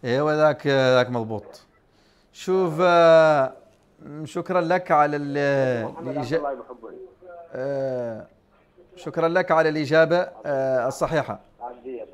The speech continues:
Speaker 1: شكرًا. أنت أحمد ولا محمد عبد الله كنت أجبت على السؤال الثالث. كنا قد سألنا عن شروط، آه، أركان، أقصد الإقرار. أجبت على هذا السؤال، آه، إجابة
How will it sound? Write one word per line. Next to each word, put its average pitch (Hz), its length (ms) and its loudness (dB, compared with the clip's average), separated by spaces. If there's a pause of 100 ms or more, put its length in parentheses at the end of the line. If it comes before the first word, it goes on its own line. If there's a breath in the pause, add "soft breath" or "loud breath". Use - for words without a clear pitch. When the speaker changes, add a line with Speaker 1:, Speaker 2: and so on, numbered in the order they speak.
(1300)
Speaker 1:
شكرًا. 139 460 -2 (1300)
أنت 147 200 -6
أحمد 180 380 0
ولا 180 160 -2
محمد 165 260 -4
عبد 151 140 0
الله 175 220 2
كنت 180 260 -6
أجبت 165 360 0
على 151 200 4
السؤال 165 500 0
الثالث. 151 600 2 (420)
كنا 131 260 -4
قد 139 180 -4
سألنا 147 380 -2
عن 139 160 0
شروط، 156 440 -6 (420)
آه، 135 760 0
أركان، 180 400 -2 (140)
أقصد 139 500 -8
الإقرار. 127 480 -6 (680 soft breath)
أجبت 127 220 -6
على 135 200 2
هذا 127 180 2
السؤال، 135 600 0
آه، 123 220 0
إجابة 127 520 -4